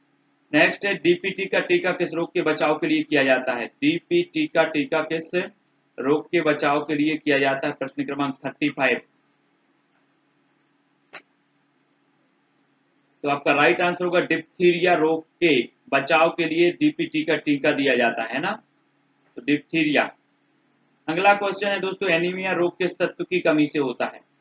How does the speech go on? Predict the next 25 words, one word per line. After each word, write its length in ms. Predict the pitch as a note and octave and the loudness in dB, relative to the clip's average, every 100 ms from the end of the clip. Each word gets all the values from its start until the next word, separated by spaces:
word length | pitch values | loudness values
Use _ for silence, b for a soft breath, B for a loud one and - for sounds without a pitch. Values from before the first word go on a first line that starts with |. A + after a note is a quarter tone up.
| _ | _
Anemia 460 | D3 D3+ F3 F3+ F3+ | 0 2 -2 -2 -2
रोग 260 | E3 F3 - | 0 -2 -2
किस 220 | F3 - | -4 -2
तत्व 280 | E3+ E3 E3 | -4 -4 -8
की 180 | - F3 | -4 -2
कमी 260 | E3 D3 D3 | 0 0 0
से 120 | D#3+ | 0
होता 220 | D3+ D3+ | -2 -2
है? 60 | D3+ | -4
प्रश्न 260 | D3 - | -4 -6
क्रमांक 260 | D3 D3+ D3+ - | -4 -2 -2 -2
थर्टी 260 | C#3 - D3 | -6 -2 -2
सिक्स। 380 | D#3 C#3 - - _ _ _ _ _ _ _ _ - _ _ _ _ _ _ _ _ _ _ _ _ _ _ _ _ _ _ _ _ - - _ _ _ _ _ _ _ - | -2 -4 -6 -18 _ _ _ _ _ _ _ _ -20 _ _ _ _ _ _ _ _ _ _ _ _ _ _ _ _ _ _ _ _ -20 -20 _ _ _ _ _ _ _ -6
तब 100 | C#3+ | -2
आपका 240 | D#3 F3 C#3 | 0 2 2
बिल्कुल 340 | D#3+ D#3 F3+ | 0 0 -2
सही 220 | F3 F3 | 0 2
answer 240 | F3 D#3 E3+ | 2 0 0
होगा 160 | F3 D#3 | 2 2
लोहे 380 | C3+ D#3+ D#3+ D#3+ | 4 4 4 2
की 140 | F3 | 0
कमी 280 | D3+ B2+ A#2+ | 0 0 -2
से। 160 | A#2+ A#2 | -4 -8
ठीक 260 | - C3+ | -8 -4
है, 100 | F3 | -2